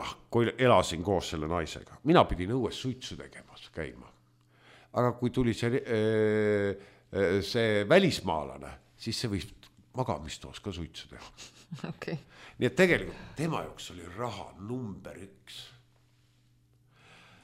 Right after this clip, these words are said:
Speaker 1: Ja noh, olgem ausad, ega see teine naine oli ka putukas ja noh, selge on see, et ta sai parema pakkumise,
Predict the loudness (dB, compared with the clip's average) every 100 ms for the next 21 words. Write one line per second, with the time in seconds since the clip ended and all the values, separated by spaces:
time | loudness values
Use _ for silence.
0 | -20 -6 -2 0 0 0 0 2 4 6
1 | 4 4 2 2 4 2 0 0 2 4
2 | 4 4 4 6 6 6 4 2 4 0
3 | 4 4 6 6 4 0 -14 -8 -4 -2
4 | 0 2 2 0 4 4 4 0 -12 -20
5 | _ -20 -20 -20 -20 -20 _ _ 4 6
6 | 6 8 10 10 10 8 6 4 2 4
7 | 4